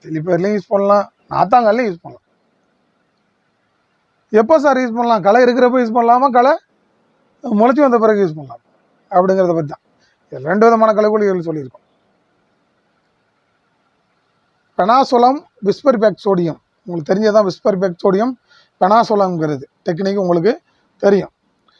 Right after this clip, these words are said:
விஸ்பர் பேக் சோடியம் ஒன்பது புள்ளி அஞ்சு சதவீதமும்,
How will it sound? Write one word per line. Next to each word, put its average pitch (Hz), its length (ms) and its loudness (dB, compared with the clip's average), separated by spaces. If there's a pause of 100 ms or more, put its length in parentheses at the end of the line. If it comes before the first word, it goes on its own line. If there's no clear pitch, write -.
(920)
விஸ்பர் 285 360 -2
பேக் 294 280 0
சோடியம் 247 380 0 (640)
ஒன்பது 226 320 0
புள்ளி 220 180 -2
அஞ்சு 202 220 0
சதவீதமும், 175 680 -2